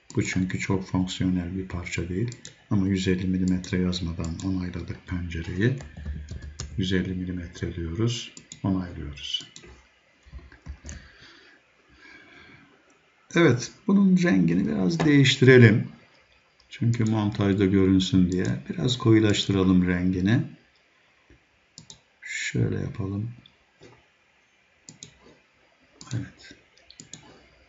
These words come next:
Son durumu son bulunduğu yere kaydettik. Üç tane parçamız oldu. Bir parçamız daha var. Onu montajda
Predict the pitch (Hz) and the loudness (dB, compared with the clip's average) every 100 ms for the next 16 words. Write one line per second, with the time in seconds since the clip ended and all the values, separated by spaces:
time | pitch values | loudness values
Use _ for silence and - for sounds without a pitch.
0 | - - 127 104 98 98 95 - 95 95 | -18 -6 -2 -2 -2 -2 -2 -2 0 0
1 | 95 95 92 95 95 92 92 92 - 95 | -2 -4 -4 -6 -6 -8 -10 -8 -4 -2
2 | 92 85 - 131 127 - - - - - | -4 -8 -4 -4 -4 -10 -14 -16 -16 -18
3 | - - - - - - _ _ _ - | -20 -20 -20 -20 -20 -20 _ _ _ -2
4 | - - 104 92 92 104 101 - 110 123 | 0 0 2 2 2 0 -2 -2 0 2
5 | 113 87 85 85 - - _ _ _ _ | 2 0 -4 -10 -16 -20 _ _ _ _
6 | - _ - _ _ _ - 101 139 123 | -20 _ -20 _ _ _ -10 -2 2 4
7 | 120 101 98 92 98 95 92 110 92 104 | 4 2 2 2 2 2 2 2 2 2
8 | 101 101 104 101 104 98 98 101 90 | 4 4 4 4 4 2 4 2 0